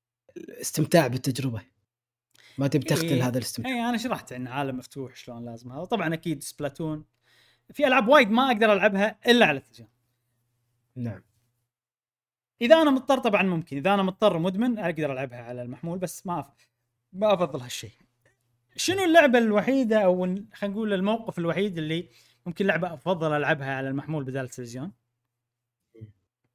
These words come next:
Speaker 2: إذا لعبة ودي أل-، ألعبها، ودي أخلصها مثلًا، بس تكون مو لعبتي الأساسية حاليًا، مو اللعبة اللي أنا هاب فيها، ولا اللعبة اللي أنا مدمن عليها حاليًا. وتكون تصلح حق المحمول،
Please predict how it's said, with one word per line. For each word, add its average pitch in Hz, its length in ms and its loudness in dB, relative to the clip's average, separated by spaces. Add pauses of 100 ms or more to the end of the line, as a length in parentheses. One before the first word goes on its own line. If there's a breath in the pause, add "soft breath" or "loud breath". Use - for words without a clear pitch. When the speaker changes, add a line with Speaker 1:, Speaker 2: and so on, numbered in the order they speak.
(640 soft breath)
Speaker 2:
إذا 233 200 6
لعبة 269 440 4 (1120)
ودي 208 420 2
أل-، 208 80 4
ألعبها، 160 500 2
ودي 175 260 0
أخلصها 151 440 -4
مثلًا، 127 380 -10 (600 soft breath)
بس 160 140 -4
تكون 220 280 0
مو 214 120 6
لعبتي 170 320 2
الأساسية 127 520 -8
حاليًا، 127 540 -6
مو 175 140 0
اللعبة 170 200 4
اللي 160 140 0
أنا 170 300 2
هاب - 80 0
فيها، 170 380 -4 (280 soft breath)
ولا 185 200 4
اللعبة 160 260 2
اللي 151 200 0
أنا 151 100 0
مدمن 151 280 -2
عليها 123 280 -6
حاليًا. 120 460 -10 (1700)
وتكون 269 340 -2
تصلح 233 300 -4
حق 170 180 -2
المحمول، 160 520 -4